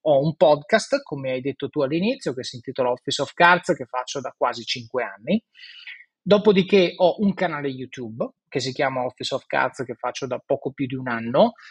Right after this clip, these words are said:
Eh, dopodiché ho una newsletter che si chiama Office of Cards, che pubblico su Substack, che pubblico da poco meno di un anno.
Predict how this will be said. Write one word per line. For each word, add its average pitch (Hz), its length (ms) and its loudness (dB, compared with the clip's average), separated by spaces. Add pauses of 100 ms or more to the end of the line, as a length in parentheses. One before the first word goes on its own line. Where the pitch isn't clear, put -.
(360)
Eh, 160 260 4
dopodiché 202 680 4
ho 170 300 4
una 185 180 -2
newsletter 165 840 -4
che 147 120 -12
si 135 140 -10
chiama 135 300 -4
Office 135 300 -8
of 127 120 -10
Cards, 135 360 -2
che 127 120 -12
pubblico 127 400 -6
su - 160 -8
Substack, 139 720 0
che 131 120 -4
pubblico 127 480 -6
da 123 440 -2
poco 135 260 0
meno 131 400 -2
di 139 120 0
un 131 80 4
anno. 117 460 0